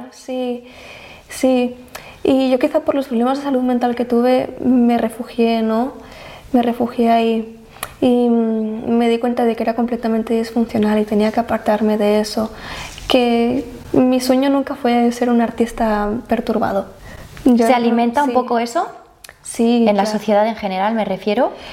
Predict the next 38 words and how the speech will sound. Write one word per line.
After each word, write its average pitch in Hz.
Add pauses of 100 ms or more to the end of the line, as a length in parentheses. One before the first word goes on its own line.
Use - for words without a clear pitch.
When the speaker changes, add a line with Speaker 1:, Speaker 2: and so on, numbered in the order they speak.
(120)
Speaker 1:
Es 262
que 269
era, 254
era 247
la, 277
es 240
la 262
sinergia 240
que 269
se 285
movía 233
en 214
Bellas 220
Artes. 247
Speaker 2:
Ujú. 202
Speaker 1:
Todo 247
el 254
mundo 277
estaba 254
desmotivado, 226
todo 226
el 247
mundo 254
está, 254
se 240
sentía 233
como 240 (1080)
eso, 262
como 214 (680)
apartado 233
de 220
sus 220
sueños, 220
de 226
las 220
ilusiones 220
que -
tenían 220